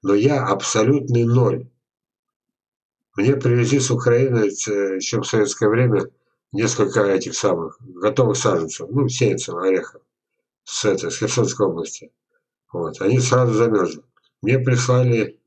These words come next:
с этого, с, э, казалось бы, э, абрикос идеал, знаете,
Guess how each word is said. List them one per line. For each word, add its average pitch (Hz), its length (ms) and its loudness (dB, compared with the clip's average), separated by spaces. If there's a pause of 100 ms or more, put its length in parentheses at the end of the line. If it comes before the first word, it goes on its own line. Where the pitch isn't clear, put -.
(300)
с 95 260 -6
этого, 85 440 -2
с, - 280 -16
э, - 460 -18 (120)
казалось 113 400 2
бы, 104 300 0 (400)
э, 113 80 -8
абрикос 110 800 0
идеал, 95 380 0
знаете, 117 360 0